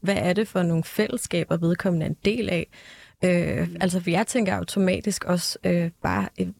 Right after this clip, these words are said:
Speaker 1: alle de forskellige forums, der er, four chan, der er incels-grupper, alle de her sådan, hvad kan man sige, lukkede fora af mennesker, som der får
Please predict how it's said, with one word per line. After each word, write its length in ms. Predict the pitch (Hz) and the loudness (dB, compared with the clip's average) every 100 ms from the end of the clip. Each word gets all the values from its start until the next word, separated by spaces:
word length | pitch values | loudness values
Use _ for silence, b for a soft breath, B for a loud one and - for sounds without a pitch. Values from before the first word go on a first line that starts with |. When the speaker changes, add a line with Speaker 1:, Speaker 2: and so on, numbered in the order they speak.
| _ | _
Speaker 1:
alle 240 | 180 190 202 | 0 0 2
de 160 | 214 | 0
forskellige 440 | - 185 - - 196 | 0 -2 -2 -2 -2
forums, 600 | - 185 185 233 208 - | 0 0 2 0 0 -2
der 100 | - | -4
er, 280 | - 170 202 B B B | 0 2 2 B B B
four 300 | - 190 190 | -6 0 0
chan, 480 | 202 - 185 180 175 | 0 2 2 4 2
der 120 | 175 | 2
er 240 | 190 185 - | 2 0 0
incels-grupper, 920 | 202 208 - 202 196 - - 190 202 196 190 - | 2 2 2 0 0 -2 -2 0 2 0 -2 0
alle 240 | 196 220 | 0 0
de 140 | 208 | 0
her 200 | 214 208 | 0 2
sådan, 420 | 185 - 185 175 180 B B B B - | 0 0 0 2 0 B B B B -4
hvad 160 | 202 | -2
kan 180 | 190 208 | 0 0
man 120 | 190 | 0
sige, 220 | 190 214 196 | 0 2 4
lukkede 640 | 185 185 196 208 262 233 | 4 4 2 0 0 -2
fora 580 | - - 190 226 254 240 | -2 0 2 2 0 0
af 120 | 208 | 2
mennesker, 420 | 196 185 190 - | 2 2 0 -2
som 200 | 220 202 | -2 -2
der 80 | 185 | -4
får 140 | - | -4